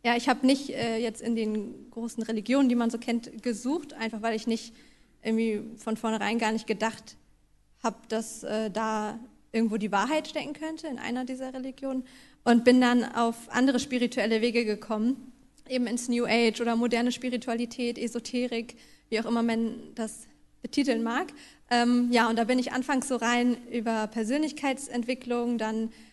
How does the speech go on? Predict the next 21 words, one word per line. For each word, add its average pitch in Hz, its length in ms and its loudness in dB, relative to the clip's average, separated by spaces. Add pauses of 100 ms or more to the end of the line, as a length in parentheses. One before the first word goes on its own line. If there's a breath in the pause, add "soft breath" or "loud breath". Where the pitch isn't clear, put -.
war 226 360 2
Veganismus 285 640 2
noch 285 140 0
ein 262 120 2
weiterer 254 560 0
Türöffner 240 800 -2
für 247 80 -4
mich 240 380 -2
mit 226 220 -4
dem, 220 340 -2 (460 loud breath)
äh, 214 400 -2 (180)
ja, 233 200 4
der 220 260 4
Ideologie 247 600 4
und - 120 2
dem 226 100 2
Glauben, 254 340 2
der 233 120 0
dahinter 247 400 0
steckt. 311 480 -6
Und 220 580 -4